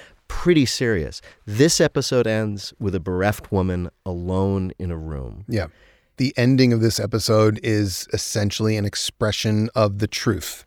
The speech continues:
Speaker 1: Right.
Speaker 2: The truth is that these young men were sent to this place to be radiated. The truth is that women lost their children, and there's other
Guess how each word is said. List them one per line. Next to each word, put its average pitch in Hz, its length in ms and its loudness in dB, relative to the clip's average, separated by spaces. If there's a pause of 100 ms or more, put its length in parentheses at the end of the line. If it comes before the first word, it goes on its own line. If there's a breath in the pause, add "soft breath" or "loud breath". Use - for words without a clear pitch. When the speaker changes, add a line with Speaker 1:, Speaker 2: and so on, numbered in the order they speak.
Speaker 1:
Right. 80 240 -2 (340 loud breath)
Speaker 2:
The 123 80 0
truth 127 340 2
is 113 320 4
that 101 440 0 (100)
these 110 640 -2 (600 soft breath)
young 110 280 4
men 110 300 4
were 104 140 0
sent 110 240 0
to 110 80 -6
this 110 120 0
place 104 440 -2
to - 100 -12
be 104 140 -2
radiated. 101 640 0 (480 soft breath)
The 107 80 -2
truth 117 340 0
is 113 280 2
that - 560 -2 (440)
women 110 360 2
lost 98 280 -2
their 95 140 -2
children, 107 680 0
and 95 360 -6
there's - 320 -10 (500)
other 113 360 6